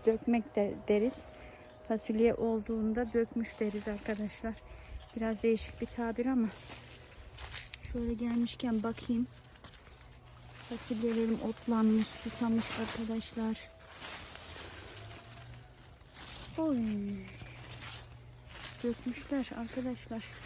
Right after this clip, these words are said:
Ama dolu bunları da vurduğu için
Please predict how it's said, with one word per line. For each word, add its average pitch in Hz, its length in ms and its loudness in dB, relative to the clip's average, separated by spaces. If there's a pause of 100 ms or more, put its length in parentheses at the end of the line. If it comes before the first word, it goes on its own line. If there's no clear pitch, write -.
(1080)
Ama 254 160 6 (1300)
dolu 240 280 10
bunları 247 420 4
da 254 60 6
vurduğu 247 460 2
için 269 420 2